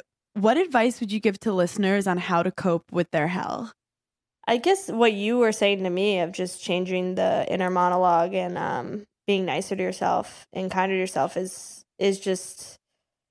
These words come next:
Speaker 2: something that we all, I think everyone needs to do, because especially with Twitter and Instagram and Face-, I guess not Facebook, I don't know, TikTok, what's the trend? Um, it's so easy to just think of yourself as not great.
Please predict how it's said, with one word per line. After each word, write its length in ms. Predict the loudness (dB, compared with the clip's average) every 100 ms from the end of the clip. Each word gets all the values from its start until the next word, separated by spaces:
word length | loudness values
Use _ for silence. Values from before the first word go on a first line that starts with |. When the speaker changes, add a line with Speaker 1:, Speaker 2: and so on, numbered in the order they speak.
| _ _ _ _
Speaker 2:
something 420 | 0 0 2 0
that 160 | 2 2
we 140 | 4
all, 480 | 4 4 4 2 0 -2
I 60 |
think 180 | 0 2
everyone 360 | 2 4 2 2
needs 220 | -2 -2
to 60 | 2
do, 140 | 2
because 460 | 2 2 0 0 -8 -6
especially 540 | -4 2 2 4 2 4
with 340 | 4 0 -4 _ _ _
Twitter 760 | 0 4 6 6 6 4 2 0
and 200 | -2 -4
Instagram 680 | -6 -8 -8 -2 0 0 -2
and 120 | -4
Face-, 340 | -4 -4 -6 -4
I 140 | -2 0
guess 180 | -2 -4
not 140 | -4
Facebook, 420 | -4 -6 -6 -4
I 60 | -2
don't 100 | -2 -4
know, 60 |
TikTok, 520 | -6 -8 -2 0 0 -2
what's 180 | -6 -4
the 220 | -6 -6
trend? 420 | -4 -2 -2 -4 -12 -20 -20 _ 4 4
Um, 640 | 4 4 2 -2 -6 -12 -14 _ _ _ _
it's 160 | 0 4
so 180 | 6 6
easy 340 | 2 0 2
to 100 | 2
just 360 | 2 -2 -4 0
think 200 | 0 2
of 80 | 0
yourself 480 | 0 0 2 2 2
as 140 | -4 0
not 340 | 0 0 -2
great. 420 | 0 2 2 0